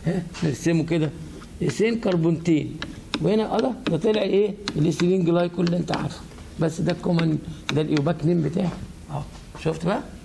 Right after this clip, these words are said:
وان تو داي هيدروكسي. يبقى طبعًا الايثيلين جلايكول انتي فريز وداكروم فايبر والحاجات دي كلها. طيب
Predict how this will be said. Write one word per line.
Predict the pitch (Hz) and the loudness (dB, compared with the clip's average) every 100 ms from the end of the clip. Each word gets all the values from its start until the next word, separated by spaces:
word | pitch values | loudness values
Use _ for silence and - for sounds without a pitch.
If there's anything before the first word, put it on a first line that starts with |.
| - - - - - - - - - - | -18 -18 -16 -16 -14 -12 -12 -12 -10 -4
وان | 160 190 | -2 0
تو | 202 | 0
داي | 190 | 2
هيدروكسي. | 160 143 147 - - - - - - - - | 2 0 -2 -6 -12 -16 -18 -18 -18 -18 -10
يبقى | - - | -6 -4
طبعًا | - 214 202 | 0 2 2
الايثيلين | 175 151 190 175 | 0 0 2 2
جلايكول | 214 170 196 | 2 0 0
انتي | 185 175 175 | -2 -2 -2
فريز | 170 175 196 170 | 0 2 2 2
وداكروم | 170 160 185 185 165 | 2 2 0 2 0
فايبر | 170 190 175 180 | 2 0 0 -2
والحاجات | 156 170 175 | -2 0 0
دي | 170 | 0
كلها. | 170 170 170 170 - - - - - - - - - | 0 2 0 -2 -10 -16 -16 -16 -16 -14 -14 -10 0
طيب | 160 | 0